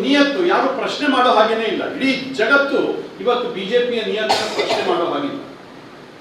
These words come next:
ಆ ಒಂದು ಬದ್ಧತೆಯ ಪರಿಣಾಮವಾಗಿ ಕಳೆದ ಹತ್ತು ವರ್ಷಗಳಲ್ಲಿ ಇಡೀ ದೇಶ ಆರ್ಥಿಕವಾಗಿ ಅತ್ಯಂತ ಸಬಲ ಆಗಿದೆ. ಇವತ್ತೇನು ಮೋದಿ ಅವರು ಸ್ಕೀಮ್ ಅನ್ನು ಕೊಟ್ರಲ್ಲ, ಯಾವುದೇ ಮನೆಗಳಿಗೆ ಮೋದಿ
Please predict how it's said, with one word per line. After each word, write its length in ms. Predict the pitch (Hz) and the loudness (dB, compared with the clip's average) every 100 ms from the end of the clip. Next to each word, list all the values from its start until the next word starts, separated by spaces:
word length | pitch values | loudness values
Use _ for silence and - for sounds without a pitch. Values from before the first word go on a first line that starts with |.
| - - - - - - - 180 | -20 -20 -20 -20 -20 -20 -8 -2
ಆ 40 | 202 226 | 2 2
ಒಂದು 140 | 190 - | 2 2
ಬದ್ಧತೆಯ 500 | 175 - 226 254 240 - 185 | -2 0 -2 -2 -2 -2 -2
ಪರಿಣಾಮವಾಗಿ 760 | 185 226 226 208 214 - 160 170 - - - | -2 0 -2 0 -2 0 0 0 -4 -10 -2
ಕಳೆದ 240 | 196 180 - 208 | 0 0 0 -4
ಹತ್ತು 200 | 214 233 220 | -6 -4 -4
ವರ್ಷಗಳಲ್ಲಿ 540 | - 190 196 202 143 - - - 156 | -2 -4 -2 0 -2 -2 -6 -10 -8
ಇಡೀ 180 | 208 262 277 277 277 - - - - - - - - - - - - 440 | -4 2 4 4 0 -4 -12 -16 -18 -20 -20 -20 -20 -20 -20 -20 2 6
ದೇಶ 240 | 262 - - - - - - - | 8 6 2 0 -2 -6 -2 0
ಆರ್ಥಿಕವಾಗಿ 640 | 233 247 277 220 208 214 - | 0 0 -2 0 0 2 0
ಅತ್ಯಂತ 380 | - 190 - - | 0 -4 -4 -4
ಸಬಲ 200 | - 175 - - | -2 2 4 2
ಆಗಿದೆ. 220 | - - - 170 151 151 - - - 151 | -2 -6 -10 -10 -8 -8 -10 -14 -12 -2
ಇವತ್ತೇನು 380 | 196 202 - 170 | -2 0 -4 0
ಮೋದಿ 180 | 190 208 214 | 0 2 0
ಅವರು 120 | 185 - - - - - - - | -2 -8 -14 -18 -20 -20 -18 -16
ಸ್ಕೀಮ್ 300 | - 254 247 | -6 -4 -2
ಅನ್ನು 140 | 226 - | -2 0
ಕೊಟ್ರಲ್ಲ, 320 | 190 - - - - - - 262 277 | -2 -2 -4 -6 -10 -18 -18 -8 -2
ಯಾವುದೇ 400 | - - 226 254 254 - 190 | 2 2 4 4 2 -2 0
ಮನೆಗಳಿಗೆ 520 | 196 240 226 226 233 190 | 0 2 4 4 4 0
ಮೋದಿ 200 | 190 208 | 0 0